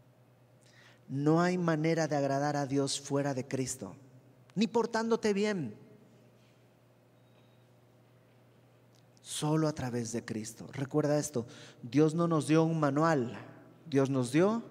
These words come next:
a Emanuel, Dios con nosotros. Entonces, en vez de correr a sujetarme, en vez de correr a entregarme,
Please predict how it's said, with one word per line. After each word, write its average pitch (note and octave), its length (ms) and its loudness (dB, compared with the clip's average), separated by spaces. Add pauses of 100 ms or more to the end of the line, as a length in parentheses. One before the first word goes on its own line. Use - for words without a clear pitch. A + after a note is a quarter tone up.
(800)
a A#2+ 160 -4
Emanuel, A2+ 760 -4 (560)
Dios C3 640 -2 (560)
con A2+ 240 -6
nosotros. - 840 -10 (1500)
Entonces, - 380 -4
en E3+ 160 2
vez G3+ 180 4
de A3 140 4
correr E3+ 840 4 (460)
a D3 80 -2
sujetarme, E3 880 2 (280)
en D#3 120 -6
vez F#3+ 160 4
de G#3 120 4
correr G3+ 760 2 (500)
a F#3 140 4
entregarme, F#3 840 4